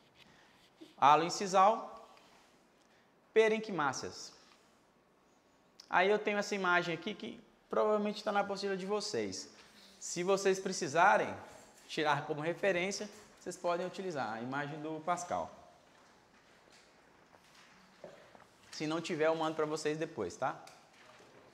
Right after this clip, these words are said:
Tem não? Então tira foto também, tá bom?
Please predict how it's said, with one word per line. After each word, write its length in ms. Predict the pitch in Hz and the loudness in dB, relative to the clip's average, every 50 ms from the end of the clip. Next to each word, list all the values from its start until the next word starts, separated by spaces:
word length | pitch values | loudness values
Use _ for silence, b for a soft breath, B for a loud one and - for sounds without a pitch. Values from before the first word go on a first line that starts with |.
| - - - - | -20 -18 -8 -4
Tem 100 | 117 120 | -4 -2
não? 200 | 139 170 202 208 | 0 0 -2 -2
Então 180 | 202 - 175 | -4 -6 -8
tira 200 | 175 - 214 214 | -6 -4 -4 -4
foto 280 | 208 - 170 165 - - | -4 -2 -4 -4 -4 -4
também, 320 | - 151 139 139 143 151 151 - - - - - - - - - - - - - - - _ _ _ - | -6 -6 -4 -6 -6 -8 -12 -16 -20 -20 -20 -20 -20 -20 -20 -20 -20 -20 -20 -20 -20 -20 _ _ _ -12
tá 80 | - - | -10 -4
bom? 220 | 104 117 156 | -2 -4 -4